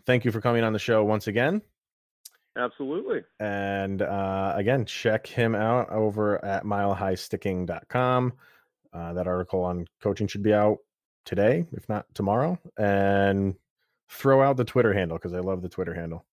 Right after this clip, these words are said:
Speaker 2: Uh, the Twitter handle is at Shaggy Von Doom.
Speaker 1: Wonderful. I, I, I don't know why. It's just, it rolls off the tongue, I feel.
Speaker 2: <laughs> Yeah, it's, it's,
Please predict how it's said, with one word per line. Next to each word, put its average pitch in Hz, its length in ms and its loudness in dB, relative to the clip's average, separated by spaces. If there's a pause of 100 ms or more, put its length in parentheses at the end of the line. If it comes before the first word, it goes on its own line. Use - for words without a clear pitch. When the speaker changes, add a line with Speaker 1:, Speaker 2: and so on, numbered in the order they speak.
(920)
Speaker 2:
Uh, 170 180 4
the 160 180 -6
Twitter 190 200 2
handle 139 380 0
is 110 160 0 (120)
at 135 200 -2 (160)
Shaggy 135 300 -6
Von 135 340 -10
Doom. 117 320 -14 (560)
Speaker 1:
Wonderful. 87 560 -6 (140)
I, 90 60 -6
I, 90 380 -6
I 92 40 -8
don't 98 100 -4
know 101 80 2
why. 95 240 4
It's 90 160 0
just, - 240 -6
it 113 180 4
rolls 127 360 6
off 131 200 2
the - 80 0
tongue, 78 360 -4 (120)
I 85 120 -6
feel. 80 340 -10 (340)
Speaker 2:
<laughs> 117 60 -4
Yeah, 147 120 6 (1160)
it's, 117 480 -10
it's, - 260 -8